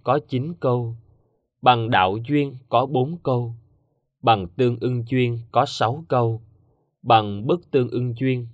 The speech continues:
có năm câu. Bằng hiện hữu duyên có chín câu. Bằng vô hữu duyên, bằng ly duyên, bằng bất ly duyên. Duyên này nên sắp rộng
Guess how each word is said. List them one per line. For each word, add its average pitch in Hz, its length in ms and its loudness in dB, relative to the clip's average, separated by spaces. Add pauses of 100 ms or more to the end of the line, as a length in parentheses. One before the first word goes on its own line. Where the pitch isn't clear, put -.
(140)
có 117 140 -2
năm 131 320 -4
câu. 117 340 2 (1120)
Bằng 113 260 2
hiện 90 300 -4
hữu 98 220 -2 (100)
duyên 127 280 0 (360)
có 131 260 6
chín 143 280 -4
câu. 120 340 2 (760)
Bằng 110 320 6 (100)
vô 135 180 4
hữu 101 240 -4 (100)
duyên, 135 280 0 (600)
bằng 104 260 4
ly 131 360 0
duyên, 135 320 0 (720)
bằng 98 420 2
bất 151 260 -2
ly 127 280 0
duyên. 123 260 0 (920)
Duyên 143 320 4
này 101 280 2 (100)
nên 131 260 0
sắp 175 220 -2 (100)
rộng 98 360 -2